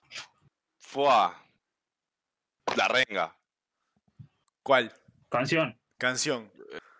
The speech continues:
Speaker 1: Eh, la balada la puedo cantar entera, probablemente. No la voy a cantar entera, no tenés chance,
Speaker 2: Pa,
Speaker 1: pero
Speaker 2: mirá
Speaker 1: la
Speaker 2: que
Speaker 1: puedo
Speaker 2: está,
Speaker 1: cantar.
Speaker 2: está corta extensa para no pifiarle una
Speaker 3: Sí,
Speaker 2: palabra,
Speaker 3: pero mirá que
Speaker 2: para
Speaker 3: no
Speaker 2: no
Speaker 3: es,
Speaker 2: errarle.
Speaker 3: no, no es tan
Speaker 2: Vos, vos decís.
Speaker 1: Es,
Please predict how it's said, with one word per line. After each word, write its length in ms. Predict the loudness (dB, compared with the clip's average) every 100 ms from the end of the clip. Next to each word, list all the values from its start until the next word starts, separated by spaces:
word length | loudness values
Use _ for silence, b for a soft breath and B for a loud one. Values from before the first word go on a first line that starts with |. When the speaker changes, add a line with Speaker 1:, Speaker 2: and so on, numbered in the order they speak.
| B B -4
Speaker 1:
Eh, 460 | 0 2 0 -2 -6 -14 -16
la 180 | 0 2
balada 380 | 4 4 4 4
la 140 | 2
puedo 140 | -2 -6
cantar 240 | -4 -4
entera, 320 | -4 -4 -6 -6
probablemente. 480 | -8 -6 -8 -12 -18 -18
No 140 | -2 2
la 100 | 4
voy 140 | 4
a 80 | 4
cantar 260 | 2 2 0
entera, 240 | 0 -2
no 80 | -2
tenés 200 | -4 -6
chance, 180 | -2 -2
Speaker 2:
Pa, 100 | -2
Speaker 1:
pero 100 | -4
Speaker 2:
mirá 100 | -4
Speaker 1:
la 40 | -2
Speaker 2:
que 60 |
Speaker 1:
puedo 120 | 0 2
Speaker 2:
está, 120 | 2 0 -2 -6 -10
Speaker 1:
cantar. 100 | -12
Speaker 2:
está 280 | -12 -6 -6
corta 220 | -8 -12
extensa 440 | -4 -4 -4 -8 -8
para 160 | -8
no 140 | -8 -8
pifiarle 460 | -6 -4 -4 -6
una 160 | -4 0
Speaker 3:
Sí, 100 | 2
Speaker 2:
palabra, 480 | 4 6 6 6 6
Speaker 3:
pero 180 | 2
mirá 0 |
que 100 | 0
Speaker 2:
para 120 | 0 0
Speaker 3:
no 60 |
Speaker 2:
no 60 | 0
Speaker 3:
es, 140 | 0
Speaker 2:
errarle. 120 | 0 2
Speaker 3:
no, 180 | 2
no 140 | 2 0
es 80 | 0
tan 200 | -2 -2
Speaker 2:
Vos, 160 | -4 -8 -14
vos 160 | -14 -12
decís. 120 | 0 2
Speaker 1:
Es, 260 | 4 4